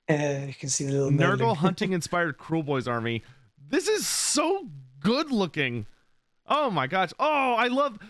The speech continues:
Speaker 2: so look, he's, he's, uh, he's kit bashed to the vulture monster, so it has a greater demon of Zinch head, 'cause he's hunting Nurgle, so it looks like he's, like,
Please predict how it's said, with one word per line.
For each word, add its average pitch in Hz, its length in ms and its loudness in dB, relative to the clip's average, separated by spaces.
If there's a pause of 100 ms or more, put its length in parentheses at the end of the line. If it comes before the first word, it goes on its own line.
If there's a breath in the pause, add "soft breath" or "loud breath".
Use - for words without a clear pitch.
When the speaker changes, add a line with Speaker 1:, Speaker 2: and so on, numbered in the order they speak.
(120)
Speaker 2:
so - 200 0
look, 277 200 0
he's, 214 260 0
he's, 190 520 0
uh, 156 540 2 (260)
he's 180 180 -2
kit - 340 -2
bashed 226 440 0
to 185 180 2
the 156 180 -4
vulture 170 460 0
monster, 143 460 -2
so 151 140 -2
it 147 80 2
has 165 200 0
a 147 360 2
greater 165 300 -2
demon 180 240 0
of 147 80 0
Zinch 135 360 0
head, 117 400 -2 (800)
'cause 151 100 -2
he's 151 160 0
hunting 170 440 0
Nurgle, 139 440 0
so 139 140 -2
it - 20 -2
looks 147 200 -4
like 160 140 -2
he's, 147 280 -4
like, 143 300 -2